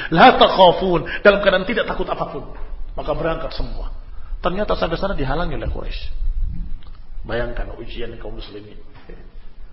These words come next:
Sudah diberitakan bahwa akan masuk dengan aman, tentram.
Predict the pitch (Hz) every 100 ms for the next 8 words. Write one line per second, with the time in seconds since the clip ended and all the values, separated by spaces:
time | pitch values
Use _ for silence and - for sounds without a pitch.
0 | - - - - - - - - - 254
1 | 262 262 262 269 269 302 302 269 254 254
2 | 247 262 285 254 262 - 233 233 277 285
3 | 254 220 220 196 175 165 175 - -